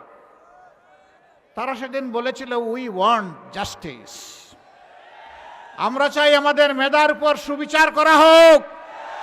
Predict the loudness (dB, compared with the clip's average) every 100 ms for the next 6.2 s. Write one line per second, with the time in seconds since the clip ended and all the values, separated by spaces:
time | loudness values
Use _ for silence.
0 | -14 -14 -16 -16 -18 -18 -20 -20 -16 -6
1 | 0 2 4 4 4 2 0 0 0 0
2 | 2 6 6 4 0 0 0 0 2 2
3 | 0 -4 -16 -20 -20 -20 -20 _ _ _
4 | _ -6 -2 2 2 4 2 2 2 4
5 | 2 0 2 2 2 0 -2 -4 0 0
6 | 0 -4